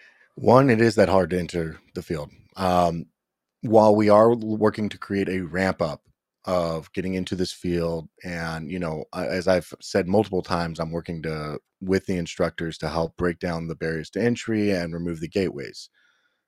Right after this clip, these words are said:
Um, that doesn't mean that this career is easy. Getting into the career is easy still. Uh, there is a,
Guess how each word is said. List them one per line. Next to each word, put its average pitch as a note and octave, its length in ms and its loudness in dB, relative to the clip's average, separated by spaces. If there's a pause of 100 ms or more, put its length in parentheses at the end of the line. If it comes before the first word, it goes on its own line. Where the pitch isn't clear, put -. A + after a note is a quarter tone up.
(280)
Um, E2 500 -2 (560)
that G2 160 2
doesn't G2+ 240 2
mean G#2 140 2
that G2 120 2
this - 140 -6
career F#2+ 340 -2
is F2 320 -4 (300)
easy. E2 320 -8
Getting E2+ 240 -4
into F#2 140 -4
the E2 100 -6
career D#2 260 -8
is D2 140 -12
easy D2+ 240 -10
still. D2+ 560 -4 (560)
Uh, D#2 280 -6
there E2 180 -4
is E2+ 180 -4
a, E2 420 -4